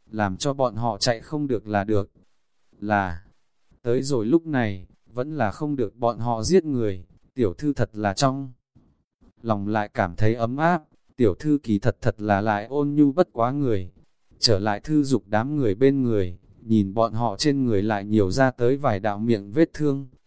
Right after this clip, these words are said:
từ trong không gian lấy ra mấy viên thuốc viên đưa cho bọn họ, "Ăn xong đi." Thương nặng nhất chính là Mẫn Quang, một đao từ hắn vai trái đến bên phải phần hông,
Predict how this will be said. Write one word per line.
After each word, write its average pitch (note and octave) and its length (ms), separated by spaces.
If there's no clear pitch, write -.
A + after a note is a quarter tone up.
từ G#2 160
trong C3+ 240
không D3 240
gian C#3 320
lấy B2 160
ra C3+ 220
mấy B2 240
viên C#3+ 260
thuốc F3+ 220
viên C#3+ 280
đưa D3 140
cho C#3+ 160
bọn B2+ 220
họ, A2 320
"Ăn C#3 180
xong C#3 280
đi." D3+ 300
Thương D3 220
nặng A#2 240
nhất F#3+ 180
chính B2+ 280
là A#2 100
Mẫn B2 240
Quang, C#3+ 380
một A2+ 240
đao D3 280
từ A2 160
hắn A#2 240
vai D3 200
trái A2 240
đến A#2+ 240
bên C#3+ 180
phải A2+ 240
phần G2+ 280
hông, C#3 360